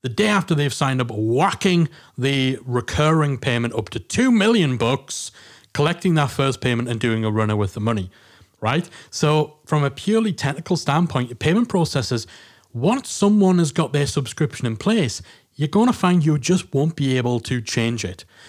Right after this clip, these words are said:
You would need those people to cancel their membership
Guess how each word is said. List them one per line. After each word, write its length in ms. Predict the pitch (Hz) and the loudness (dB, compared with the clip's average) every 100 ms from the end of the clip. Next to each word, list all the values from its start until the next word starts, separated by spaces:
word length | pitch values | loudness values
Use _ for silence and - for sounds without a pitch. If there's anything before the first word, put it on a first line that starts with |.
| - | -8
You 180 | 127 143 | -4 0
would 220 | 147 127 | 0 0
need 460 | 127 131 147 165 165 | 0 0 2 2 2
those 240 | 143 143 | 0 0
people 520 | - 127 107 98 101 - - | -2 -2 -2 -2 -4 -8 -8
to 80 | - | -8
cancel 520 | - - 139 147 175 | -4 -2 0 0 0
their 180 | 165 151 | 2 2
membership 600 | 139 117 113 107 110 104 | 0 0 -2 0 -2 -2